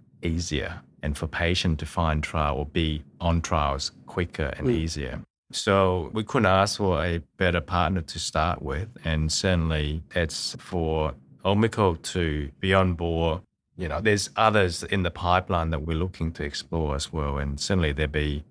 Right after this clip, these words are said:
Speaker 1: I guess, opportunity. And certainly for the listeners, you know, more than happy to be in touch and sort of talk more about that.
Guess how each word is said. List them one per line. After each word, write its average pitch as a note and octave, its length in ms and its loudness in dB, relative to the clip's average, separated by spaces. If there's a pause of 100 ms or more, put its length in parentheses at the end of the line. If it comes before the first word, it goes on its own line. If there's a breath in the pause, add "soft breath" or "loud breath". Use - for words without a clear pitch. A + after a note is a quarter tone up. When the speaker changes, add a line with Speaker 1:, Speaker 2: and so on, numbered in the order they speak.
Speaker 1:
I F2 140 -2
guess, F#2 220 0
opportunity. E2 720 0
And D#2 180 0
certainly E2+ 280 0
for D#2 260 -4
the D#2+ 140 -4
listeners, F2+ 760 2
you F2 60 0
know, D2+ 360 -2 (120)
more F#2 200 2
than E2 60 2
happy D#2+ 380 -2
to C#2+ 440 -6 (220)
be F#2 80 2
in F2+ 100 2
touch A2 420 2
and F2 220 0
sort F2 140 -8
of - 400 -10 (140)
talk G2 240 -2
more F#2 100 0
about D#2 240 -2
that. D#2 220 -4